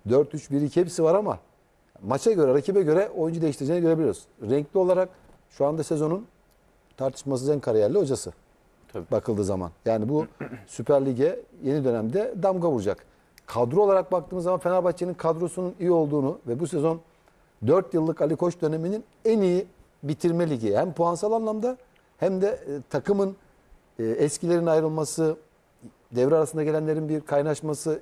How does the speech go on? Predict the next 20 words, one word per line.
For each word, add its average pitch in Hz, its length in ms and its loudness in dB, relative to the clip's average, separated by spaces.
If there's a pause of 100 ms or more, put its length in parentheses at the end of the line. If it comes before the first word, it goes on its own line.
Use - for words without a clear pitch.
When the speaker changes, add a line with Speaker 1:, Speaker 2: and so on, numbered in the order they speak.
(140)
Speaker 1:
İsmail 147 340 -2
Kartal'ın 165 500 -2
son 160 260 -2
dönemdeki 156 520 -2 (300)
başarısı 156 680 0 (680)
bize 156 200 0
şunu 165 200 -4
çok 165 200 -2
net 127 160 -2
gösteriyor. 120 400 -4
Fenerbahçe 160 400 0
şu 175 160 -2
anda, 143 300 -2 (680)
e, 107 300 2
belki 143 280 2
iddialı 156 280 2
olacak 151 240 -2
ama 165 160 -4
Fenerbahçe 143 380 -2
şampiyonluğun 156 640 -2